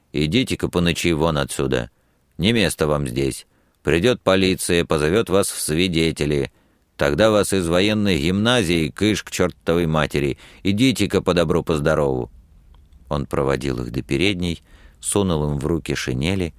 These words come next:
и прибавил еще более строго: "А теперь геть бегом, живо, чтоб духу вашего не было, а другой раз придете, так и вовсе не пустю! Тоже умницы! Дали старому псу на водку,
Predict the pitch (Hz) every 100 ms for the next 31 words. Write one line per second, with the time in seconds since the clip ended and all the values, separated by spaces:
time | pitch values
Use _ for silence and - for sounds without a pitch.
0 | - _ - 90 - 80 67 76 71 71
1 | 67 65 - 69 67 62 62 - - 62
2 | 58 55 - _ _ _ _ _ _ _
3 | - 73 85 110 113 76 120 127 95 87
4 | 95 80 67 _ _ - 65 92 123 95
5 | 76 _ _ - 117 90 71 156 - 113
6 | 113 95 95 101 92 78 76 65 - _
7 | _ _ 71 73 87 110 107 104 - 87
8 | 104 120 98 101 120 104 85 82 82 85
9 | - 87 73 65 _ _ _ 95 90 73
10 | 73 - - 78 76 69 69 - 71 64
11 | - _ - 62 110 131 113 85 - 95
12 | 90 80 87 - - 98 87 76 85 85
13 | 73 - 69 55